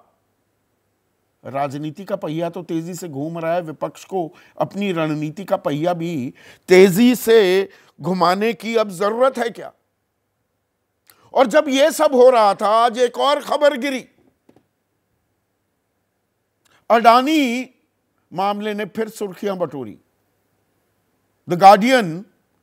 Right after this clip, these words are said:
और फाइनेंशियल टाइम्स, दो अखबारों ने, विदेश में छपते हैं, उन्होंने खुलासा किया है, आरोप लगाया है कि अडानी समूह में एक अरब डॉलर, यानी कि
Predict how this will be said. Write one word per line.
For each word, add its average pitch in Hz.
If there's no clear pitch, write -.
और 202
फाइनेंशियल 233
टाइम्स, 190
दो 226
अखबारों 220
ने, 160
विदेश 170
में 202
छपते 196
हैं, 185
उन्होंने 269
खुलासा 262
किया 240
है, 240
आरोप 247
लगाया 226
है 160
कि 247
अडानी 233
समूह 233
में 131
एक 254
अरब 214
डॉलर, 170
यानी 180
कि 208